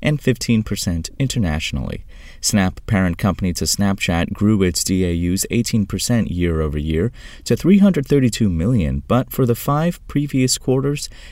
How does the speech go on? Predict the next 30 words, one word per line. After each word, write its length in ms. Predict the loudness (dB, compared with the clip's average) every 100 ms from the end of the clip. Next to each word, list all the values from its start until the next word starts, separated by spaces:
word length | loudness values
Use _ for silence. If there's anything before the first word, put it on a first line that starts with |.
| -4
its 200 | -4 0
user 300 | 0 2 0
growth 260 | 0 0 0
exceeded 520 | -2 0 2 2 0
twenty 260 | -2 -4
percent. 540 | -4 -8 -6 -6 -6 -12 -20 -20 -6
But 120 | -2
Snap 280 | 2 2 2
is 100 | 2
more 160 | 2 2
concerned 500 | 0 2 2 2 2
with 200 | 2 2
its 200 | 0 -4
revenue, 580 | -4 -2 -2 -2 -2 -4 -8 -18 -6
even 220 | -2 0
though 160 | 2 2
it 100 | 0
increased 640 | -2 -4 -2 -2 -2 -6 -2
thirty-eight 480 | 0 2 2 0 -2
percent 440 | -4 0 0 0
year 380 | -2 0 2 2
over 160 | 0
year 300 | 0 0 0
to 160 | 0 -4
one 240 | -2 -2
point 340 | -2 -2 0 -2
zero 300 | -2 -2 -2
six 280 | -2 -4 -4
billion 480 | -4 0 2 2 0
dollars. 560 | -2 -2 -4 -6 -8